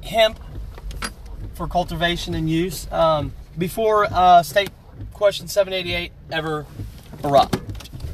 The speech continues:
or derived, or should I say. Um, it, uh, it passed unanimously, um, with agriculture.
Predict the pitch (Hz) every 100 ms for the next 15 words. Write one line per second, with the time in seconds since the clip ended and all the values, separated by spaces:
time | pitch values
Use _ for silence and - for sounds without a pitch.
0 | - 156 147 139 147 147 147 143 143 -
1 | 151 139 151 139 143 127 131 131 117 110
2 | - - - - - - - - - -
3 | - - 147 - 160 143 127 123 - 101
4 | 101 - - - - - - - - -
5 | - - - - - - - - 180 151
6 | 175 160 - 151 156 160 147 131 151 143
7 | 135 - - - - 151 139 127 120 -
8 | - - - - - - 156 151 160 151
9 | 143 147 139 - 156